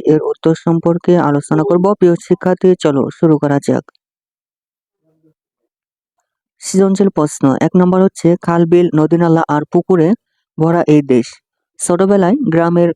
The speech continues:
খাল, বিল, পুকুরে সাঁতার কাটা শিখেছিলেন নাজির সাহেব। সন্তানদের নিয়ে তিনি এখন শহরে বাস করেন।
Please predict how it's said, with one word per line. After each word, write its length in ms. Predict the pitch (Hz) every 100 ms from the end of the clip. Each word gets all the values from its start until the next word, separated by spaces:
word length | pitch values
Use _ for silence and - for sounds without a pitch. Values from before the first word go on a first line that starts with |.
| -
খাল, 200 | 160 156
বিল, 220 | 156 160 -
পুকুরে 380 | 151 - 151 160 247 _ _ _
সাঁতার 360 | - 156 170 175
কাটা 280 | 175 - 170 165
শিখেছিলেন 580 | - 156 156 - 160 160 - _ 151
নাজির 400 | 160 151 160 -
সাহেব। 340 | - 139 123 - _ _ _ -
সন্তানদের 480 | 180 180 190 190 196
নিয়ে 240 | 196 156 220 _ _
তিনি 180 | 170 170
এখন 220 | 170 175 175
শহরে 380 | - 156 160 160
বাস 240 | 143 147
করেন। 260 | - 131 120